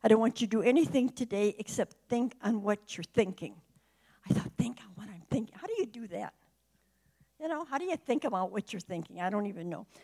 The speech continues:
But anyway, I closed it off. But anyway, my daughter calls me up, and she said, "Nobody in the family bought me a Christmas present. I'm so hurt."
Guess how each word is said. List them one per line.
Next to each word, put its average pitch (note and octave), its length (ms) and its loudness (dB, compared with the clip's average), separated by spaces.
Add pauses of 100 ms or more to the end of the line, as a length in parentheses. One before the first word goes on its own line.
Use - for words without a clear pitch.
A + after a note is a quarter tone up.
(140)
But C4+ 140 6
anyway, C4 320 6
I A#3+ 100 6
closed A3+ 400 -2
it A3+ 60 -4
off. A3 260 2
But B3+ 180 4
anyway, B3+ 560 6
my G#3+ 160 0
daughter G#3+ 300 4
calls G#3 400 -2
me A3 160 -6
up, - 180 -12
and G3 120 0
she - 180 -4
said, F3 360 2 (920)
"Nobody A#3 320 4
in C4+ 80 4
the C4+ 60 4
family A3+ 360 2
bought A3 220 -6
me A3+ 80 -2
a A3 60 -4
Christmas - 420 -12
present. - 400 -16
I'm F3+ 80 -12
so G#3+ 220 2
hurt." - 420 0